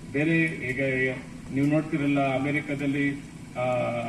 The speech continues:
ಐ ಟಿ ಬಿ ಟಿ, "ಏ, ಕುಸ್ತೋಗೈತ್ರಿ, ಎಲ್ಲ ಎಕಾನಮಿಗೆ ಬಿದ್ದೋಯ್ತು" ಅಂತ ಹೇಳ್ತಾರೆ.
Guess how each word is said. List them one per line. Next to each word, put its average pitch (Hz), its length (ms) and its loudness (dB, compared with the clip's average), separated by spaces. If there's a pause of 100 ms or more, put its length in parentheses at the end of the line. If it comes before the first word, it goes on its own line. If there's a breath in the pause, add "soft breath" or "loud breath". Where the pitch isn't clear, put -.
(140)
ಐ 156 100 4
ಟಿ 160 120 4
ಬಿ 147 140 4
ಟಿ, 147 140 0
"ಏ, 147 180 4
ಕುಸ್ತೋಗೈತ್ರಿ, 170 760 4
ಎಲ್ಲ 151 400 2
ಎಕಾನಮಿಗೆ 147 560 2
ಬಿದ್ದೋಯ್ತು" 147 500 2
ಅಂತ 131 120 -2
ಹೇಳ್ತಾರೆ. 104 420 -2